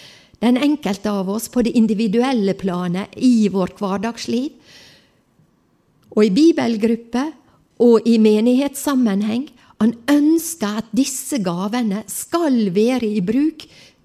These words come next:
til menighetens oppbyggelse, til å oppbygge de kristne, for at vi skal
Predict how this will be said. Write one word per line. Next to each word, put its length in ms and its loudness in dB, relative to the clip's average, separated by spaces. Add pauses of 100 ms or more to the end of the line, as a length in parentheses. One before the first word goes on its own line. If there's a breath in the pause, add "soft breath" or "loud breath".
til 400 2 (160)
menighetens 1080 0
oppbyggelse, 840 -8 (480 loud breath)
til 180 4
å 120 2
oppbygge 760 0
de 220 -2
kristne, 640 -8 (420 soft breath)
for 180 0
at 160 -4
vi 140 0
skal 260 -2